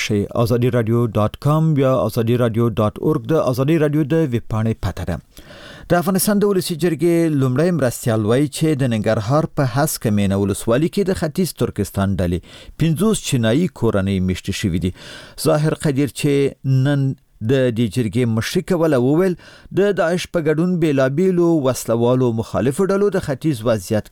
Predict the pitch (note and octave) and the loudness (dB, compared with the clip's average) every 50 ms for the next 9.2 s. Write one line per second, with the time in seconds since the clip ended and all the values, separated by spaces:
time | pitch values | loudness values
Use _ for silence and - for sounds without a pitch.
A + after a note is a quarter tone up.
0 | - G#2 F2+ F2 - G2 F2 - G2+ F2 F2+ - E2+ D#2+ D#2+ D#2+ D2+ - - - | -6 -6 -4 -2 -4 -4 -2 -2 -2 -2 -2 -2 -2 -2 -2 -2 -4 -6 -14 -20
1 | - - - - - A#2+ C3 D3 D#3+ D#3 - - C#3 A#2+ - C#3 C3 D3+ E3+ - | -20 -20 -10 -4 0 2 2 2 2 0 -2 -4 -4 -4 -2 -2 -2 -2 -2 0
2 | - G3+ E3+ D#3+ D#3 D#3 D#3+ - _ _ - A2+ G#2+ F#2+ F#2+ G#2 A#2 B2+ C3+ D#3 | -2 -2 0 2 0 0 -2 -4 _ _ -6 -4 -2 -2 -2 0 0 0 0 0
3 | D3+ - - - - - F#2+ A#2 G#2 A2+ B2+ - C#3 - D#2+ F2 - - G#2 G2 | 0 -2 -4 -6 -8 -4 -2 -2 0 2 2 0 0 -2 -6 -8 -4 -2 0 0
4 | G2+ F#2 - - - - - - - - B2+ A2+ B2+ C3 B2+ - D3+ C3+ D3 C#3 | 0 -2 -4 -10 -20 -20 -20 -8 -2 -2 0 0 0 0 0 0 0 0 0 0
5 | C3+ D3+ C3+ C3 - D3+ C#3 C#3 C3+ - - C3+ C3+ C3 G#2 C3 B2+ D3 E3+ - | 0 0 -2 -2 -2 -2 0 0 -2 0 0 0 0 2 2 2 2 2 0 -2
6 | - G3 F3+ F3+ D#3+ E3 D3+ C#3+ D#3 D3+ D3+ - F3+ D#3 D3+ G#2+ C3 B2 C#3 D3+ | -2 -2 0 0 0 0 0 0 -2 -2 -2 0 0 0 0 2 2 2 2 0
7 | - - - D#3+ D3+ E3+ D#3+ F#3 G3 F3+ - - - - - - E3 E3 F3+ E3 | -2 -4 -4 -2 -2 0 0 0 0 0 -4 -8 -14 -10 -4 -2 0 0 0 -2
8 | C#3+ C#3+ E3+ F3 F#3 F#3 F3+ F3+ F3 E3+ C3+ D#3+ D3 C#3 C3 C3 C#3 C3 C3+ C#3+ | 0 0 0 0 2 2 2 2 2 0 0 -2 -2 -2 0 0 0 2 2 2
9 | C#3+ C#3+ C#3+ | 2 2 2